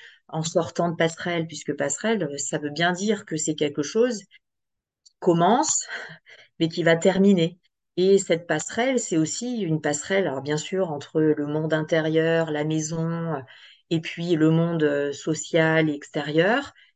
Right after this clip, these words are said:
Et puis, bien sûr, c'est aussi à un moment donné, et je leur dis dès le début que je les rencontre,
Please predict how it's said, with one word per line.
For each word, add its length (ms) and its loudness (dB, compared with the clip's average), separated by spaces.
Et 100 0
puis, 180 -8
bien 180 2
sûr, 300 -2
c'est 220 0
aussi 340 2
à 40 2
un 40 2
moment 240 0
donné, 320 0
et 60 0
je 100 -2
leur 160 0
dis 220 -6
dès 100 4
le 100 0
début 340 2
que 40 -4
je 80 0
les 60 4
rencontre, 460 -2